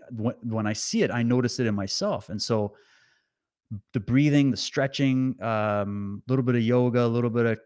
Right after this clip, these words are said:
Qigong, a little bit of training, uh, really has just helped to loosen up the body and the frame, and I feel like the energy's flowing better. So, highly recommend some kind of activity that you can do that'll help you free your movements of your body.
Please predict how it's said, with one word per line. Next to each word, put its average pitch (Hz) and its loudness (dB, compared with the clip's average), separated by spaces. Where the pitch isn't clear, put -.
Qigong, 117 0
a 107 -6
little 117 -6
bit 110 -4
of 98 -8
training, 113 -2
uh, 104 -2
really 120 2
has 110 -2
just 110 -6
helped 110 0
to 117 -4
loosen 110 -4
up 110 -4
the 107 -8
body 107 -2
and 98 -6
the 92 -12
frame, 107 -4
and 101 -4
I 104 -10
feel 110 -6
like 104 -6
the 104 -10
energy's 104 -8
flowing 101 -8
better. 98 -6
So, 98 -6
highly 151 2
recommend 127 2
some 151 0
kind 151 -2
of 131 -2
activity 113 -2
that 110 -4
you 117 -8
can 107 -8
do 101 -6
that'll 120 -2
help 135 0
you 127 -2
free - -2
your 123 2
movements 110 -2
of 95 -10
your 98 -8
body. 87 -12